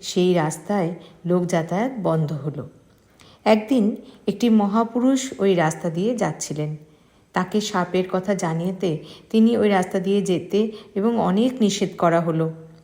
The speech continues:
কিন্তু তিনি কারো কথায় কান দিলেন না। তিনি সাপের নিকটে আসা মাত্র সাপ গর্জন করতে করতে তাকে কামড়ানোর জন্য ধেয়ে এলো। মহাপুরুষ চুপ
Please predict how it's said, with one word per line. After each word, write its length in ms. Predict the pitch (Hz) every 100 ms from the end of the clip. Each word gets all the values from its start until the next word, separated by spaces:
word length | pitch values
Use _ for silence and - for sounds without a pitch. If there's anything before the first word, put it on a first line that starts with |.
| _ -
কিন্তু 240 | 294 302
তিনি 220 | 320 311
কারো 400 | 311 226 196 226 240
কথায় 420 | 151 147 226 190
কান 340 | - 196 175 175
দিলেন 260 | 160 165
না। 280 | 165 165 165 - - _ _ _ -
তিনি 320 | 180 180 185 - - -
সাপের 480 | - - 151 - 185
নিকটে 500 | 180 165 185 180 185
আসা 300 | 147 - 185
মাত্র 480 | 185 185 - 180 - - -
সাপ 340 | - - 196 190 -
গর্জন 460 | 165 165 165 202
করতে 340 | 196 196 - 214
করতে 480 | 208 208 - 294 - - - - -
তাকে 360 | 180 - 226 - - -
কামড়ানোর 560 | 185 170 180 185 190
জন্য 340 | 180 180 180 226
ধেয়ে 440 | - 170 160 156
এলো। 220 | 151 156 156 - - _ _ _ - - -
মহাপুরুষ 640 | 254 269 269 262 277 - - -
চুপ 140 | -